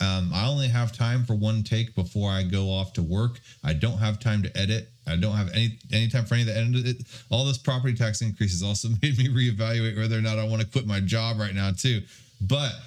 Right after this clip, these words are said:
if I'm gonna do what I really wanna do, um, which is create content and, uh, learn to hone my audio and visual skills and stuff like that,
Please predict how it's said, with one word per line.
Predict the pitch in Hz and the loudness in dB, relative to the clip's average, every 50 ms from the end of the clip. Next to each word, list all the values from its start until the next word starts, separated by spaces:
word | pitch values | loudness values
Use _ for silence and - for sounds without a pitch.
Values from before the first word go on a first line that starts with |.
| - - - - - | -20 -20 -18 -6 -2
if | 98 95 - 120 | -2 0 2 2
I'm | 123 | 2
gonna | 131 135 135 127 | 2 4 2 2
do | 117 120 135 135 | 2 2 2 2
what | 127 120 | 2 2
I | 117 | 0
really | 110 110 113 127 131 127 | 0 0 0 2 2 2
wanna | 123 123 120 113 110 | 2 2 2 2 0
do, | 98 107 120 120 123 123 123 120 120 - | 2 2 2 2 2 2 2 0 0 -2
um, | - 98 95 90 90 98 | 0 0 0 2 2 2
which | 98 98 - - | 0 0 0 0
is | 101 98 92 87 87 - - - | 0 0 0 0 -2 -6 -10 -12
create | - - 117 110 104 - - | -2 0 0 0 0 -2 -2
content | - 110 104 107 107 101 - 113 110 110 107 - - - - | 0 0 2 2 0 0 0 -2 -2 -2 -4 -6 -8 -8 -4
and, | 90 95 92 90 90 90 87 85 | -2 0 0 2 2 2 2 2
uh, | 90 87 87 87 85 85 | 2 2 2 0 0 0
learn | 85 90 101 104 107 104 | 2 2 2 2 2 0
to | - - 95 | 0 0 0
hone | 90 98 104 107 107 | 2 2 2 2 2
my | 101 98 | 0 0
audio | 92 - 95 101 101 101 101 98 | -2 -2 0 0 0 2 2 2
and | 90 87 | 2 2
visual | 95 95 92 98 92 | 2 0 0 0 -2
skills | - - - - 101 101 104 92 87 | -4 -4 -2 -2 0 0 0 0 0
and | 85 | -2
stuff | 87 - 95 87 - | -2 -2 -4 -2 0
like | 90 85 80 - | -2 -2 0 0
that, | 104 104 107 101 - | -2 -2 -2 -4 -8